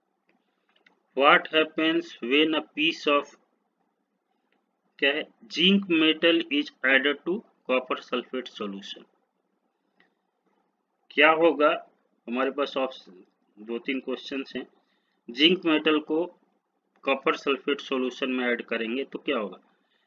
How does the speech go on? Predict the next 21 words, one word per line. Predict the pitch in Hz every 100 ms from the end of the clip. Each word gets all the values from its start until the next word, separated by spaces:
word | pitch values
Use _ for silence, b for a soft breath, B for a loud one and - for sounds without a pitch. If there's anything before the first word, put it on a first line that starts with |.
| _ _ _ _ _ _ _ _ 113
अगर | 120 131 -
zinc | 143 175 - - _ _
प्लस | 147 156 -
कॉपर | 139 139 135
सल्फेट | - 104 101 - -
क्या | 139
हो | 139
जाएगा? | 139 143 143 143 - _ -
Reaction | 113 127 127 - 143 143
displacement | 127 117 - 135 123 147 147 143
हो |
जाएगा, | 139 143 143 127
जिंक | 120 143
सल्फेट | - 139 131 151 143
प्लस | - 143 139 -
कॉपर। | 143 - 147 - _ _ _ _ _ _ _ _ _ _ _ _ _ _ _ _ _ -
When | 139 147 135
zinc | 139 175 165
is | 165 147
added | 147 156 156
to | 156